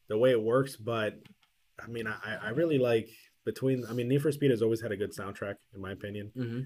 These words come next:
Speaker 1: Better than the Forza series, 'cause Forza, I don't know. I mean, the soundtrack has always been okay, but Need for
Speaker 2: Th-
Speaker 1: Speed, it always has style in
Speaker 2: Right.
Speaker 1: their, in their soundtrack.
Speaker 2: They, they focus on entirely different things, so it makes
Speaker 1: Yeah.
Speaker 2: sense. I mean,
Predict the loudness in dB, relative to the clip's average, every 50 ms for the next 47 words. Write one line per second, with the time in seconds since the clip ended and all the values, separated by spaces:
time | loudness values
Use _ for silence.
0 | -8 -4 0 2 4 4 4 2 2 -2 -4 -4 -2 -2 0 0 -2 -4 -8 -10
1 | -8 -10 -10 -10 -12 -16 -16 -12 -10 -10 -10 -6 -2 0 2 2 2 2 0 0
2 | -2 -4 -8 _ _ _ -20 _ _ _ -18 -16 -14 -12 -12 -12 -14 -14 -16 _
3 | _ -12 -8 -6 -6 -6 -6 -8 -12 -14 -10 -10 -8 -6 -4 -2 -2 0 0 2
4 | 0 0 0 -2 -6 -6 -6 -6 -4 -4 -2 -2 -2 -4 -4 -2 -2 -4 -4 -2
5 | -2 -2 -2 -4 -2 0 0 0 0 -2 -6 -8 -8 -8 -8 -6 -6 -6 -6 -8
6 | -10 -12 _ _ _ _ _ _ _ _ _ _ _ -14 -10 -6 -4 -2 0 0
7 | 0 -2 -2 -4 -6 -6 -6 -6 -6 -6 -6 -6 -6 -6 -6 -8 -6 -6 -2 2
8 | 2 2 4 4 4 2 2 4 4 4 4 4 0 -2 -2 -2 -2 -2 -6 -6
9 | -2 0 2 2 2 0 -4 -6 -8 -10 -10 -12 -12 -8 -6 -6 -6 -6 -8 -10
10 | -10 -10 -8 -6 -6 -6 -4 -4 -4 -2 -2 -4 -4 -6 -8 -8 -6 -6 -6